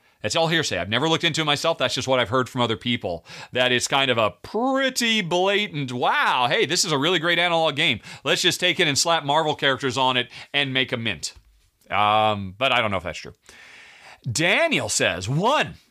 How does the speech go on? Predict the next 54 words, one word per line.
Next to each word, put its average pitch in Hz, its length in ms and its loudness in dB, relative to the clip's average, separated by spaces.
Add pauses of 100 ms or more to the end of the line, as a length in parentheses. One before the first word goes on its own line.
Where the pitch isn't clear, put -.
(440)
will 127 220 0
you 170 60 2
be 190 120 2
trying 180 360 2
to 165 80 -2
get 175 140 0
Oathsworn 160 420 2
from 160 160 -4
Shay 170 280 2
to 160 80 0
play? 143 420 0 (280)
Uh, 120 320 2
we 220 120 2
need 302 160 2
a 339 40 2
comparison 339 460 2
to 339 80 0
Primal 320 400 0
when 214 100 2
it 185 40 2
comes 139 260 -2
out." 90 240 -2
Uh, 156 280 0 (200)
I 170 80 2
will 208 140 2
not 285 160 0
do 240 120 0
that. 147 140 2
I 190 80 2
wouldn't 233 200 -2
want 220 160 2
to 185 60 2
do 120 180 0
that. 113 280 2
I 147 80 -2
mean, 147 200 -2
don't 175 160 0
get, 165 120 0
I 123 60 0
would 165 180 0
like 190 140 0
to 180 80 -2
get 175 100 2
a 151 60 -2
copy 160 320 -2
of 107 80 2
it, 117 100 -4
definitely, 156 360 -2
because 123 420 0 (880)
I 175 200 2
genuinely 185 720 2
regret. 226 360 0
I, 170 320 0
they, 185 180 0